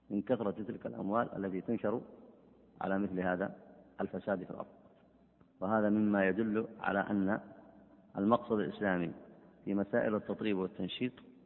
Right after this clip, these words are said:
هو مقصد مرتبط بهذه الشريعة،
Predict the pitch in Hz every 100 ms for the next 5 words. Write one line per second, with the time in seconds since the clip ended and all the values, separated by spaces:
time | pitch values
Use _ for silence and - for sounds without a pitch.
0 | - - - 95 101 117 - 101 98 95
1 | 95 - 113 113 120 101 98 95 90 -
2 | 87 85